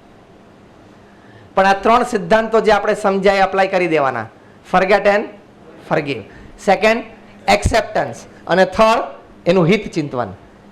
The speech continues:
એટલે સદા આનંદમાં રહેવાય. તો આ મુખ્ય મુદ્દો છે. બીજી એક સરસ વાત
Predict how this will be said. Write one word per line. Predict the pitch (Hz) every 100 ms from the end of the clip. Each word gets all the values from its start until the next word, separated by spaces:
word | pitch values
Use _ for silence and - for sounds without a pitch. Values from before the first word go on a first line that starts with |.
| - -
એટલે | 170
સદા | - 170 180 180 156
આનંદમાં | 165 165 165 180 - - - - - - - - - 143 151
રહેવાય. | 131 - - - - - - - - - - - - - - - - - -
તો | 185 -
આ | 202 233 202 185 175
મુખ્ય | 180 - 240
મુદ્દો | 185 165 156
છે. | - - - - - - - - - - - - - - - - - - - - - - - - - - - - - - - - - - - - - - - - - - - - - - - - -
બીજી | 190 202 277
એક | -
સરસ | 277 202 180
વાત | 123